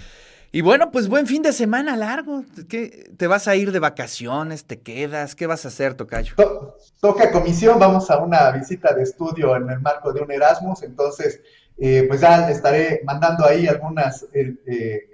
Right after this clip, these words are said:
Speaker 2: compartiendo algunas notificaciones de las actividades que vayamos haciendo.
Speaker 1: Qué maravilla, qué maravilla. Te mando un fuerte abrazo, Tocayo, y pues nos vemos aquí el siguiente viernes.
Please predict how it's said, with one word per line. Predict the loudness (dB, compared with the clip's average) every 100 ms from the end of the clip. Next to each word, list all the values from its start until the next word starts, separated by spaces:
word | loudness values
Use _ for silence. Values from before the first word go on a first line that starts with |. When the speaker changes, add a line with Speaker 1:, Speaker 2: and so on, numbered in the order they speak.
| _ _ _
Speaker 2:
compartiendo | -2 -2 -2 0 0
algunas | 0 -4 -4
notificaciones | -6 -10 -8 -8 -8 -8 -8
de | -6
las | -8 -8
actividades | -10 -10 -2 0 0 -6
que | -8
vayamos | -4 -2 -4 -10
haciendo. | -12 -8 -8 -12 _
Speaker 1:
Qué | 0
maravilla, | 0 -2 -4 -14 -20 -4
qué | -2
maravilla. | 0 -2 -2 -2 -4 -6 -18 _
Te | -2
mando | 2 4 2
un |
fuerte | 0 -2 0
abrazo, | -2 -2 -4 -4
Tocayo, | -2 2 4 4 4 4 2
y | -4 -6
pues | -4 -4
nos | -4 -4
vemos | -2 0 -2 -4 -8
aquí | -4 -4
el |
siguiente | -2 -2 0 4
viernes. | 6 4 0 -6 -16